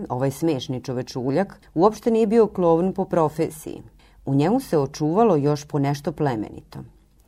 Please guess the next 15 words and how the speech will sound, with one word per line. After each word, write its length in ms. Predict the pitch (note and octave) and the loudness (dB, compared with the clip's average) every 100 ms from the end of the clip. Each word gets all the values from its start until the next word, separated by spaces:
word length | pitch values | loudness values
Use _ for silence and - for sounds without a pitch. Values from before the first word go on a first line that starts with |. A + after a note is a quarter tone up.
| _ _ _ _ - | _ _ _ _ 0
Njegov 280 | E3 G3+ | 2 4
nemir, 480 | G3+ D3 D3 G3 - - - | 2 4 2 2 0 -6 -10
njegova 420 | C#3 D3 D3 D3+ | -2 0 2 2
večita 520 | C#3 C#3 C#3 F#3+ D#3 | 2 0 -2 -4 0
i 160 | C#3 C#3 | 0 0
bolna 460 | B2+ F#3+ E3+ C3 | 2 4 4 0
bojazan 680 | B2 D3 D#3+ C#3 B2 C#3 C3+ | 0 2 2 2 0 -2 -2
za 100 | B2+ | -4
sebe 460 | - C#3 C3+ F3+ F#3 - | -6 -2 0 0 -2 -2
već 260 | C3+ G3+ G#3+ | 2 2 2
su 80 | |
govorili 500 | F3 D3+ C#3+ D#3 F3+ | 0 2 2 2 2
u 60 | E3 | 2
njegovu 400 | C#3 C3 C#3+ D#3 | 2 0 0 -2
korist. 480 | D#3+ C#3+ - - | 0 -2 -2 -10